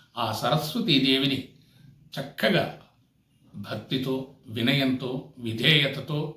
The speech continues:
శ్రద్ధతో, సహనంతో, ఏకాగ్రతతో పూజించి, అర్చించి, ఆరాధించి, సేవించి, ధ్యానించి, కీర్తించి, నమస్కరించి, ఆ పరిపూర్ణమైనటువంటి యొక్క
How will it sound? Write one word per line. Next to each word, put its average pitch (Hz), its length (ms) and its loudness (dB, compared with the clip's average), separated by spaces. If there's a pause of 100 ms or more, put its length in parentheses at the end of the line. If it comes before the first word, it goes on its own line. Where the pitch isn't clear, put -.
శ్రద్ధతో, 135 920 -4
సహనంతో, 147 880 0 (240)
ఏకాగ్రతతో 151 1160 2 (1500)
పూజించి, 175 680 2 (160)
అర్చించి, 196 720 2 (220)
ఆరాధించి, 175 800 4 (160)
సేవించి, 190 840 4 (200)
ధ్యానించి, 208 840 2 (260)
కీర్తించి, 220 840 0
నమస్కరించి, 208 1000 2 (400)
ఆ 135 260 4
పరిపూర్ణమైనటువంటి 160 1200 2
యొక్క 127 400 -2